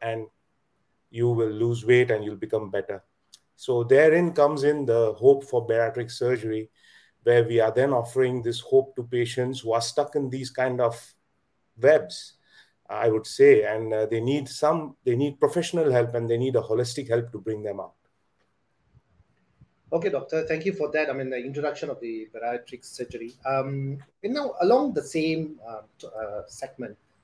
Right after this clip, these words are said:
Speaker 2: that we want to talk about is also, um, what is the profile are we looking at?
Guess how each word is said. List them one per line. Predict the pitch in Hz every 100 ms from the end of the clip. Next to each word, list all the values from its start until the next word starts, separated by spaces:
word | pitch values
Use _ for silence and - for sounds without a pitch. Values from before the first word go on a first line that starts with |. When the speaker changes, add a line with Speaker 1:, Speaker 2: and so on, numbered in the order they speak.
| _
Speaker 2:
that | 127 120
we |
want | 120 135
to | -
talk | 147
about | 120 117 104 - _ -
is | 165 160 135
also, | 180 220 - 233 202 147
um, | 120 117 110 104 104 _ _ _ _ _
what | 185 277 -
is | 196
the | -
profile | - 151 156 160
are | 127
we | 131
looking | 127 123 123
at? | 104